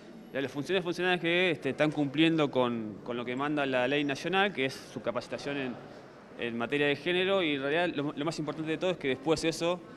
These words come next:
tenga algún reflejo en las políticas públicas que, que implementa la municipalidad. Es importante el debate, es importante la formación, pero es más importante aún, y a eso apunta la ley, que posteriormente se, se traduzca en políticas públicas con perspectiva de género.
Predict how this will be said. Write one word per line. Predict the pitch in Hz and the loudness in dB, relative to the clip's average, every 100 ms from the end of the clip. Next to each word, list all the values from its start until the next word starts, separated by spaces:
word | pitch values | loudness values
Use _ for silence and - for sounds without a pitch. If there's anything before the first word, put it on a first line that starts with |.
| - - - - | -16 -18 -18 -6
tenga | 143 147 | 0 2
algún | 156 147 | 2 2
reflejo | 143 147 165 160 170 | 0 2 0 2 0
en | 160 | -2
las | 135 | -2
políticas | 135 143 135 | -4 -2 -2
públicas | - 151 151 151 165 156 | 0 0 2 2 2 4
que, | 131 120 110 | 4 4 2
que | 123 | -2
implementa | 117 135 123 | 0 2 2
la | 120 | 0
municipalidad. | 120 104 120 143 143 101 - - - - - | 0 2 4 6 6 4 -4 -16 -18 -18 -8
Es | 143 156 | -2 0
importante | 143 143 165 156 | 0 2 2 2
el | 147 | 2
debate, | 151 175 160 | 4 4 2
es | 147 | -2
importante | 135 143 | -2 0
la | 143 | -2
formación, | 139 139 143 - 156 | 0 0 2 2 0
pero | 135 | 0
es | 131 | -2
más | 143 | -2
importante | 131 131 151 151 156 | -2 0 0 2 4
aún, | 170 180 | 4 4
y | 131 | 2
a | |
eso | 131 - | 0 0
apunta | 143 143 135 | -2 0 2
la | 131 | 4
ley, | 151 160 175 - - - - - - | 4 2 -2 -14 -16 -18 -18 -18 -6
que | 123 120 113 110 110 107 98 - | 0 2 4 2 2 0 -4 -6
posteriormente | 135 127 151 156 165 | -4 0 2 2 0
se, | - 131 | -2 -6
se | - 135 | -4 -2
traduzca | 135 147 160 | 0 2 2
en | 139 | 0
políticas | 127 143 143 135 139 | 2 4 4 2 2
públicas | - 165 160 160 180 175 | 4 6 6 4 2 2
con | 120 | -2
perspectiva | 117 120 131 | -2 0 2
de | 127 | 2
género. | 120 110 | 2 -6